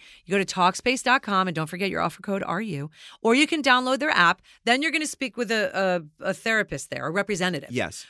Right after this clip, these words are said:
Speaker 1: Who's gonna say, you know, "Tell me what you wanna get. What's your goal to get out of
Speaker 2: Yeah, and you
Speaker 1: therapy?"
Speaker 2: do have to be clear with what you want to get out of this. You know, it could be, uh,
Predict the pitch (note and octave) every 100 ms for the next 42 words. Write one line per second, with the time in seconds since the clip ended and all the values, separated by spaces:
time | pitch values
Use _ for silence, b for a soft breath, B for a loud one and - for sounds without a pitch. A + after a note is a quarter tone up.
0 | _ A#3 A#3 - A3 G#3+ G#3+ F#3 F3+ F#3
1 | D#3+ D#3 E3+ - F3+ F3+ F3+ G3+ F#3+ F#3+
2 | F#3 E3 F3+ F3 F3+ F3 E3 D#3 D#3+ E3
3 | D3 G#3+ C4+ C4+ C#4 D4+ C#4 A#3+ B3+ B3
4 | B3 A#3+ A3+ F#3+ F3 G3 F3 F3+ D#3+ D#3
5 | D3+ B2 C3 B2+ A2+ A2 G2+ E2+ D2 -
6 | D#3+ D#3 D#3+ F#3 D3+ - E3+ F3+ F3 D3
7 | C3+